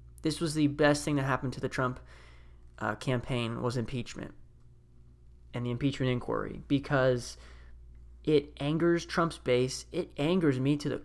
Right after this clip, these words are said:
core. Especially yesterday, I couldn't watch 'cause it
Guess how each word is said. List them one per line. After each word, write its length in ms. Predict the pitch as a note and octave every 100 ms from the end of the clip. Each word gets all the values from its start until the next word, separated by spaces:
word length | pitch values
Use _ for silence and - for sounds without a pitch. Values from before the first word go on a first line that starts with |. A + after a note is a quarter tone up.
| -
core. 400 | - C3+ C3 A2
Especially 460 | - - F3 - E3
yesterday, 640 | D#3 D#3 E3 E3 D#3+ D3 C3
I 120 | D3
couldn't 420 | - D#3+ C3 C3
watch 500 | C#3 C#3 C3 - - - - - - -
'cause 180 | D3
it 100 | C#3